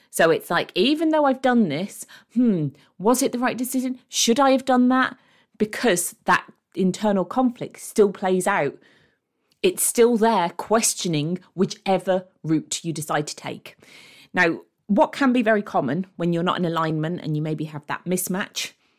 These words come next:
is to do a pros and cons list. It's like, "Right, if I ta-, if I make this decision,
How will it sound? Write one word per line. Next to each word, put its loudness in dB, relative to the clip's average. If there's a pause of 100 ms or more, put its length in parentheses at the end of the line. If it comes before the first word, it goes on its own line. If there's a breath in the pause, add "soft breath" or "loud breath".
(540)
is 0
to -4
do 2
a 2
pros 2
and -2
cons 0
list. -6 (440 soft breath)
It's -6
like, 2
"Right, 2
if -6
I -2
ta-, -12
if -10
I -2
make -4
this 0
decision, -4